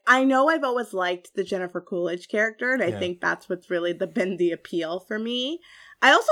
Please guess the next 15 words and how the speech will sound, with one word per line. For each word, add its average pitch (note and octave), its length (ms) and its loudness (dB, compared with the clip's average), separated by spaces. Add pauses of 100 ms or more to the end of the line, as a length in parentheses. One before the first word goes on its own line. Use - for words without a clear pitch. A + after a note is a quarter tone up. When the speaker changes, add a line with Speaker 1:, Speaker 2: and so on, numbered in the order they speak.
Speaker 1:
like A3 340 0
her B3 140 2
best G3+ 300 2
friend F#3 280 0
in A#3+ 100 0
this. D4+ 160 0
I F#3+ 100 0
like F3+ 260 -2
Dan G3 240 0
Bird. F3 400 -2
I G#3 80 -4
think G3 400 -6 (420)
there's C#4+ 220 2
some, D4 200 4
like, B3+ 200 0